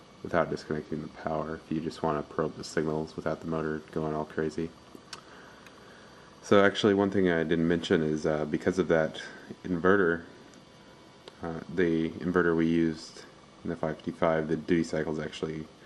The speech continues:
um, kind of one minus the actual duty, duty cycle. So right now the duty cycle is around fifteen percent, and it's not enough power to turn the motor. So I'm gonna adjust that.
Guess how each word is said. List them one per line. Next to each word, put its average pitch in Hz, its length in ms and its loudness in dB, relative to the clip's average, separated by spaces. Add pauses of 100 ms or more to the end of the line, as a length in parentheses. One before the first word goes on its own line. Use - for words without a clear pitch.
(760)
um, - 300 -12 (720)
kind 90 160 2
of 78 240 -2
one 82 240 4
minus 76 460 0
the 76 180 0
actual 76 320 -4
duty, 76 300 -2 (180)
duty 76 180 -4
cycle. 76 420 -8 (280)
So 98 80 2
right 95 80 6
now 95 140 6
the 85 200 2
duty 92 220 4
cycle 82 440 -2
is 87 260 -8 (920)
around 107 720 6 (580)
fifteen 95 320 0
percent, 87 480 -2 (560)
and 82 380 -2
it's 82 240 -6
not 82 100 -2
enough 82 240 -2
power 80 240 -2
to 78 80 -4
turn 82 240 -6
the 82 60 -6
motor. 82 320 -4 (680)
So - 160 -4
I'm 82 140 0
gonna 80 180 -2
adjust 78 360 -4
that. 80 220 0